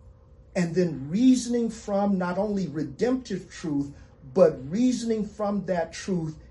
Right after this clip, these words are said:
into all of our other doings. So here's what we see.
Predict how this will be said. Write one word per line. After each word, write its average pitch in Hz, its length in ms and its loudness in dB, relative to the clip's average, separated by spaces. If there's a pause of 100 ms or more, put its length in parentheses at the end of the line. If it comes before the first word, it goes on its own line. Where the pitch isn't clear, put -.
(140)
into 143 240 -8
all 180 420 2
of 175 80 -2
our 160 240 -4
other 139 220 0
doings. 123 720 -6 (880)
So - 160 -12
here's 185 320 2
what 165 200 0
we 147 120 -4
see. 139 440 -6